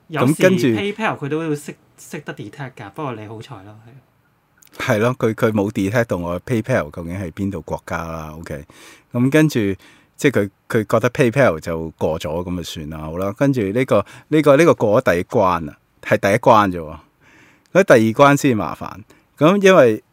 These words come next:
Speaker 2: 即係啱啱講啦，話用，用 NordVPN 或者 Surfshark 啦，咁樣，跟住去，去走開，開個 Hulu 個網啦。跟住，呃，Hulu 個網呢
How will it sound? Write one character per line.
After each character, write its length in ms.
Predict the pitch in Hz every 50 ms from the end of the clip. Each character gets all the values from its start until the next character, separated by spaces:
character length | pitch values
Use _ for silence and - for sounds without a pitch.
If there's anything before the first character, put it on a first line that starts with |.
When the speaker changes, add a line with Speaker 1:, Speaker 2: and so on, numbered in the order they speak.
| _ _
Speaker 2:
即 120 | - - 165
係 280 | 139 113 107 107 - - _ _ -
啱 100 | 131 135
啱 160 | 139 139 135
講 260 | - 104 85 90 104
啦， 200 | 117 113 110 107
話 160 | 107 95 87 87
用， 280 | 87 87 87 92 101 - -
用 220 | 98 92 90 92
NordVPN 640 | 107 113 123 - 127 123 120 - - 117 107 104 107
或 120 | 98 87
者 60 | 82 87
Surfshark 580 | - - 110 98 - - - 113 95 - 85
啦， 240 | 90 90 87 85 87 85
咁 60 | 85
樣， 200 | 87 85 82 85 - _ _ _ _ _ _ -
跟 180 | 123 127 123
住 80 | 117 113
去， 540 | 90 85 92 87 92 104 95 90 92 104 90
去 120 | 98 92
走 380 | - - 90 98 117 107 90 80
開， 520 | - - - 110 104 104 107 113 110 -
開 360 | - - - - 117 110 110 104
個 60 | 92
Hulu 400 | - - 123 120 113 95 80 71
個 340 | - 85 85 85 85 85 - - 87 82
網 300 | 73 73 76 80 85 90
啦。 280 | 92 92 92 98 98 - - - - - - _ _ _ _ _ _ _ _
跟 160 | - 165 170
住， 60 | 160 123 101 98 101 - -
呃， 340 | 98 98 95 92 92 98 107
Hulu 260 | 117 - 220 196 135
個 80 | 98 101
網 360 | 107 104 90 80 82 90 110 135
呢 100 | 147